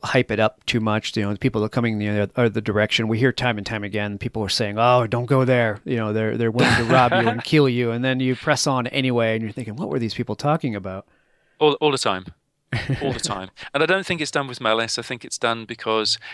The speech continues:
Speaker 2: um, people are quite often still buzzing on adrenaline when they've come through a potentially ri-, risky situation. Um, all of us, when we're traveling, are being challenged, and those challenges can come from, um, the risky situations. And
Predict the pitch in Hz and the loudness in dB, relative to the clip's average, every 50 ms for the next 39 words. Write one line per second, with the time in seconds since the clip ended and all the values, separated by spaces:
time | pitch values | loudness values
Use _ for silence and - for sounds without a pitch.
0 | - - - _ 107 104 107 107 107 113 117 - _ _ - - _ - 165 196 | -18 -20 -14 _ -6 -4 -4 -4 -6 -10 -12 -16 _ _ -20 -16 _ -6 -4 -4
1 | - - 190 175 170 160 156 - 135 131 - - - 143 131 - 127 117 - - | -2 0 0 0 2 0 2 4 4 4 4 4 2 2 4 4 2 2 0 -2
2 | 123 - - - 131 120 - 123 120 117 117 117 117 113 110 110 110 104 - 117 | -2 -2 0 0 0 0 2 2 2 2 0 0 -2 -4 -4 -4 -4 -2 0 0
3 | 113 110 107 110 110 110 110 104 110 110 107 107 107 104 - - 104 104 104 - | 0 0 -2 -4 -4 -6 -4 -2 -2 -2 0 -2 -2 -2 -2 -4 -4 -2 -2 -2
4 | - 110 107 107 - - - 113 110 - - - 101 101 101 107 - - 104 110 | 0 0 0 -2 -2 -2 -2 -2 -2 -2 -4 -4 -4 -4 -4 -6 -4 -2 0 0
5 | 107 - 110 98 - 110 98 - - 107 104 101 92 - - 101 110 117 _ - | 0 0 0 0 -2 -2 -2 0 0 2 2 2 2 0 -2 -4 -10 -18 _ -20
6 | - - - - - - - - _ - 107 107 113 113 110 110 107 107 - - | -20 -18 -18 -18 -18 -20 -20 -20 _ -10 -6 -4 -4 -4 -4 -6 -8 -12 -16 -18
7 | - - - _ _ _ _ _ _ _ _ - 131 131 151 156 139 120 120 - | -20 -20 -20 _ _ _ _ _ _ _ _ 4 6 6 8 6 6 4 2 2
8 | - 120 113 117 117 120 110 - 123 113 107 - 110 110 110 107 117 110 107 104 | 2 0 0 0 -2 -2 0 0 0 0 0 -2 -4 -6 -6 -4 -4 -4 -4 -2
9 | - 135 123 123 110 98 95 95 - - - 117 110 107 110 104 - - - 113 | 0 0 0 0 0 -2 -4 -4 -6 -4 -4 -6 -6 -6 -8 -8 -4 -2 0 0
10 | 113 113 - - 127 113 110 110 101 - 113 - - - 151 185 185 - - 101 | 0 0 -2 -2 -2 -2 -2 -4 -6 -6 -6 -6 -4 -4 -6 -6 -6 -6 -6 -6
11 | 95 92 - - 98 95 98 - _ - 98 98 98 101 110 - 107 98 104 98 | -6 -6 -8 -12 -12 -12 -14 -14 _ -8 -6 -6 -6 -8 -8 -6 -4 -2 0 0
12 | - - 101 - - - - - 101 98 101 101 - - 120 117 - - - 117 | 0 0 0 0 0 0 -2 -2 -2 -2 0 0 -2 -2 -2 -6 -10 -6 -2 -2
13 | 113 113 117 113 107 - | -2 -2 -2 -4 -8 -8